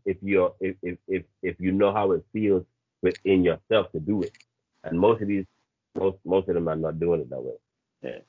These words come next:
Speaker 2: I agree. I, I mean, you just look at, for example, if you're gonna have somebody, uh,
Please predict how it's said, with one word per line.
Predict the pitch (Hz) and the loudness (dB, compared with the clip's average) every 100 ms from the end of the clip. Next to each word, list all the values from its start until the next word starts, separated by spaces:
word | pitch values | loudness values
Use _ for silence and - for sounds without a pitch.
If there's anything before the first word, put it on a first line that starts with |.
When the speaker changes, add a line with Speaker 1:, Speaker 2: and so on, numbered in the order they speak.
| _ | _
Speaker 2:
I | 160 | 4
agree. | 175 202 175 131 | 6 6 6 4
I, | 151 151 | 4 4
I | 160 | 6
mean, | 151 143 | 6 4
you | 147 | 2
just | 139 160 180 | 0 0 2
look | 165 | 2
at, | 156 | 2
for | 139 | 2
example, | 139 147 151 139 123 | 4 6 6 4 2
if | 120 | 2
you're | 143 151 151 | 4 6 4
gonna | 127 139 131 120 | 0 -2 -2 -2
have | 135 131 | -2 -2
somebody, | - 143 131 131 127 123 | -4 -4 -2 -4 -2 -2
uh, | 117 110 | -2 -2